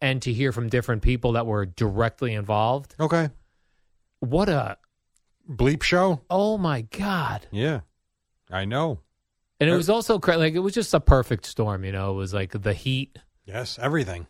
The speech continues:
Speaker 1: Where it was, um,
Speaker 2: More people than they expected.
Speaker 1: More than expected. The, really, the heat and those bands in the nineties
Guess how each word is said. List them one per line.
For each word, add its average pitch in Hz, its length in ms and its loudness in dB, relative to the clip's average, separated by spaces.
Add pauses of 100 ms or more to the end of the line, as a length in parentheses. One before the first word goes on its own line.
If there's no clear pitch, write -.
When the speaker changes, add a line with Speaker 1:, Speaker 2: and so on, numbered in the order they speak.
Speaker 1:
Where 131 280 2
it 131 80 -2
was, 117 640 0 (560)
um, 101 580 -4 (320)
Speaker 2:
More 123 220 2
people 139 340 4
than 123 140 0
they 117 140 0
expected. 117 640 -4
Speaker 1:
More 135 220 2
than 139 140 2
expected. 131 680 0
The, 120 720 -4 (580)
really, 196 260 0
the 139 160 0
heat 170 440 -6
and 139 380 -2
those 160 320 0
bands 143 420 0
in 156 100 -4
the 143 100 -2
nineties 139 680 -4